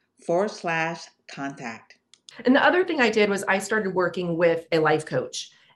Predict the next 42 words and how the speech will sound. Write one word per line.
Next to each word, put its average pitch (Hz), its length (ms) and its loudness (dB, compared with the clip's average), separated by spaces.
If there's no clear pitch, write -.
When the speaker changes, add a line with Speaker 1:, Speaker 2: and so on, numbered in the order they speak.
Speaker 2:
and 180 220 2
we 180 100 -2
just 175 280 -4
worked 175 380 -2
on 160 160 0
a 165 60 0
lot 165 420 0
of 156 200 -4
those, 156 600 2
um, 143 460 -2
those 180 260 2
fears 214 720 4
and 175 220 -2
limiting 185 320 -2
beliefs 170 340 0
that 160 100 -4
had 165 140 -4
become 170 300 -6
such 160 200 -6
a 160 60 -2
part 170 320 0
of 185 80 -2
me 190 140 -4
that 165 120 0
I 151 100 2
didn't 160 200 0
even 147 300 -2
realize 147 520 2
that 151 140 -4
they 151 80 0
were 143 140 -4
there. 156 420 0
I 180 60 -6
didn't 151 220 -4
even 139 140 -4
realize 147 380 -2
that 143 140 -4
I 143 80 0
was 143 180 -2
holding 151 320 -4
myself 143 400 -6
back. - 380 -4